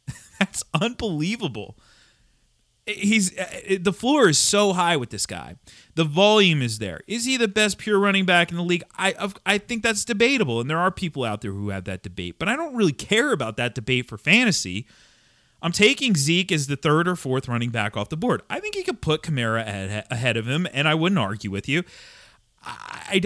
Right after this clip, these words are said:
I, I don't know if I move Zeke to the number two running back spot. I think he's either the third or fourth. I really do.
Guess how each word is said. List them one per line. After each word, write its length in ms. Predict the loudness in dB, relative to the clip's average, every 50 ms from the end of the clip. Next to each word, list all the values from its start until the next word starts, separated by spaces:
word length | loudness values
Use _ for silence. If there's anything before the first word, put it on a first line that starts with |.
| 0 -2
I, 100 | 0 2
I 40 | 2
don't 220 | 2 2 2 2
know 440 | 4 6 8 8 8 8 6 6 4 2 2
if 420 | 0 2 2 0 -2 -6 -16 -14 _ -2 0
I 300 | 2 2 2 0 -2 -6 -12 _ -16 -8
move 380 | -2 0 2 4 4 2 2 0
Zeke 400 | 0 2 2 2 2 0 -4 -8
to 140 | -6 -4
the 100 | -2 0
number 260 | 0 0 0 0 -2 -4
two 320 | -4 -2 0 0 2 2
running 280 | 4 4 4 4 2 0
back 240 | -2 -2 -2 -4
spot. 260 | -4 -4 -4 -2 -2 -2
I 60 | -2
think 200 | -2 -4 -6 -4
he's 160 | -2 -2 0
either 220 | 0 0 0 -2
the 140 | -4 -4 -6
third 280 | -2 0 2 2 2 0
or 60 | -2
fourth. 460 | -4 -6 -10 -10 -10 -12 -18 _ _ _ _ _
I 80 | -2 0
really 260 | 2 4 4 4 2
do. 160 | 0 -2 -6